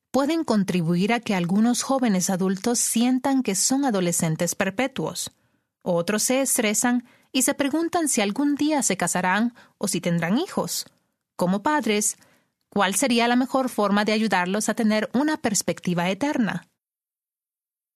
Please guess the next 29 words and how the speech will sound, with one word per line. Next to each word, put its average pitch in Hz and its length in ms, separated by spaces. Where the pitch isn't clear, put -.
Inseguridad 269 680
económica. 185 720
Muchos 240 380
de 233 80
los 196 180
jóvenes 220 400
adultos 196 500
de 180 140
hoy 202 240
tal 214 240
vez 240 240
no 262 220
se 311 160
comparen 220 560
a 214 40
sus 190 240
padres 196 400
desde 180 280
el 175 120
punto 185 360
de 208 100
vista 170 340
económico. 202 720
Quizás 277 420
les 254 160
sea 220 240
difícil 208 460
conseguir 185 460
trabajo 208 680